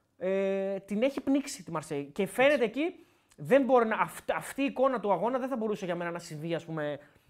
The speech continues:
Speaker 1: ε, Νοέμβριο. Εκεί φαίνεται ότι η Μαρσέη είναι μια ομάδα η οποία είναι στα, πώς το λένε, στα σκαριά,
Speaker 2: σκαριά,
Speaker 1: ρε παιδί μου,
Speaker 2: ναι.
Speaker 1: ναι. Δηλαδή,
Speaker 2: Στα
Speaker 1: δεν είναι,
Speaker 2: μπετά.
Speaker 1: ναι, δεν είναι έτοιμη.
Speaker 2: Ναι.
Speaker 1: Φαίνεται, ας πούμε.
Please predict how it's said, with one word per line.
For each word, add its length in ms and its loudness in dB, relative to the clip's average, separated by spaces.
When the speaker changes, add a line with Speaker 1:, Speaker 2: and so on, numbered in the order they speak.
Speaker 1:
ε, 260 -8
Νοέμβριο. 680 -4
Εκεί 280 -2
φαίνεται 380 4
ότι 140 2
η 20 -4
Μαρσέη 420 0
είναι 240 -2
μια 140 0
ομάδα 320 0
η 40 -2
οποία 160 -4
είναι 260 -4
στα, 300 -4
πώς 120 -2
το 60 -4
λένε, 120 -4
στα 120 -8
σκαριά, 280 -2
Speaker 2:
σκαριά, 200 8
Speaker 1:
ρε 60 0
παιδί 160 -6
μου, 80 -4
Speaker 2:
ναι. 80 -4
Speaker 1:
ναι. 40 -4
Δηλαδή, 200 0
Speaker 2:
Στα 100 4
Speaker 1:
δεν 100 4
είναι, 60 2
Speaker 2:
μπετά. 280 2
Speaker 1:
ναι, 260 -4
δεν 160 0
είναι 180 -2
έτοιμη. 460 -6
Speaker 2:
Ναι. 100 -18
Speaker 1:
Φαίνεται, 380 -2
ας 100 -4
πούμε. 140 -8